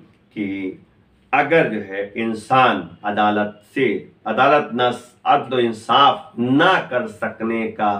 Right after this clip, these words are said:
खौफ और ख़तरा है उसके सामने, फवाहिदा, बस एक है। ये भी याद रखिएगा, यहाँ पे बात आगे तो एक जुमला कहता चलूँ, बात को ख़त्म कर दूँ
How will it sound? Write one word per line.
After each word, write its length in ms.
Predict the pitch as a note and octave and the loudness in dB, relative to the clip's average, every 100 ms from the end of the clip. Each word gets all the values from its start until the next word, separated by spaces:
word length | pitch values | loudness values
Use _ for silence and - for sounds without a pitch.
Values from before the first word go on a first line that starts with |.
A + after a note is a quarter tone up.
| - | -8
खौफ 500 | - - - - - | -2 4 6 4 0
और 180 | G#2 G2+ - | -6 -6 -4
ख़तरा 460 | A#2+ A2+ D#3 A3+ F3+ | -4 0 4 4 4
है 200 | F3 F#3+ | 0 -4
उसके 240 | - F3 | -8 -10
सामने, 480 | D#3+ F3+ F3+ G3 G3+ - _ _ _ | -6 -4 -4 -8 -8 -10 _ _ _
फवाहिदा, 600 | C3 F#2+ E2 - D#2 - - - _ _ _ - | 0 0 -4 -8 -16 -18 -20 -20 _ _ _ -6
बस 220 | G2+ - | -6 -8
एक 300 | - - - | -18 -20 -20
है। 140 | - _ _ _ _ _ _ _ _ _ _ _ _ _ _ _ - | -20 _ _ _ _ _ _ _ _ _ _ _ _ _ _ _ -2
ये 180 | D3 | 2
भी 140 | G#3 A3 | 2 4
याद 180 | F3+ D#3+ | 2 0
रखिएगा, 360 | D#3 D#3 D3 D3 | -4 -6 -4 -2
यहाँ 220 | C3+ C3 | -2 -2
पे 80 | B2 | -4
बात 240 | A#2 A#2 - | -4 -6 -6
आगे 260 | G#2 G#2+ | -6 -6
तो 120 | G#2+ | -6
एक 100 | G#2 | -8
जुमला 260 | G2 G#2+ A#2 | -4 -2 -2
कहता 280 | A2+ G#2 G2+ | -4 -6 -6
चलूँ, 260 | G#2 C3+ F3 - - - | -6 -6 -8 -14 -16 -8
बात 220 | F#2+ G2 | -6 -6
को 80 | G2 | -10
ख़त्म 300 | G#2+ G#2 G#2 | -14 -14 -8
कर 120 | G#2 | -4
दूँ 180 | A#2 | -2